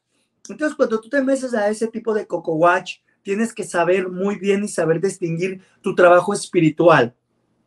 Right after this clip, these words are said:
Dicen que supuestamente y aparentemente Peso Pluma sí estuvo el año pasado en ese centro de rehabilitación, pero yo no creo que le haya servido de nada,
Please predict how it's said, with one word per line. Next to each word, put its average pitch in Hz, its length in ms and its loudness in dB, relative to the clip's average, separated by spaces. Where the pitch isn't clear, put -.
Dicen 262 400 6
que 233 100 2
supuestamente 208 680 -4
y 214 40 0
aparentemente 185 840 -4
Peso 247 360 4
Pluma 190 340 -4
sí 226 160 -6
estuvo 233 460 -2
el 185 80 -4
año 190 200 -8
pasado 185 380 0
en 180 140 -8
ese 180 180 -12
centro 165 300 -6
de 185 60 0
rehabilitación, 165 800 -4
pero 196 180 4
yo 190 160 0
no 233 140 0
creo 220 240 4
que 185 80 4
le 170 80 4
haya 180 160 4
servido 147 380 -2
de 185 100 4
nada, 233 400 2